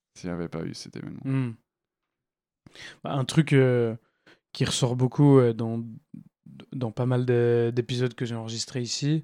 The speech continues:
Speaker 1: Hmm.
Speaker 2: <clears throat> c'est le fait que souvent, euh, c'est à, à travers des événements qui sont difficiles ou en tout cas qui, qui laissent une marque,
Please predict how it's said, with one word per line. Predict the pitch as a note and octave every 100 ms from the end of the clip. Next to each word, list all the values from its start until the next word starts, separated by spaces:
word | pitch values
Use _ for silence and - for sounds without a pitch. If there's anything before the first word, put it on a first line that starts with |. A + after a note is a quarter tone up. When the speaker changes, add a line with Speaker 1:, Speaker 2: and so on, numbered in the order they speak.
| -
Speaker 1:
Hmm. | G2 F#2+ F#2+ _ _ _ _ -
Speaker 2:
<clears throat> | G#3+ C#3+ G#2+ _ _ _ _ _ _ _ _ _ _ - - -
c'est | -
le | A#2+
fait | C#3+ -
que | B2+
souvent, | - B2+ C3 C#3+ C3+
euh, | B2 A#2 A2+ _ _ -
c'est | G#3
à, | G#3+ B2+ -
à | F#3+
travers | - - D3 C#3+ D3 C3+
des | B2+ B2+
événements | B2+ C3+ C3+ C3
qui | - -
sont | A#2+
difficiles | A#2 A#2 B2+ - D3
ou | B2+
en | A2
tout | -
cas | B2
qui, | - A2+ A2+
qui | -
laissent | A2+ A#2 -
une | A#2 A2+
marque, | A#2 C3 - -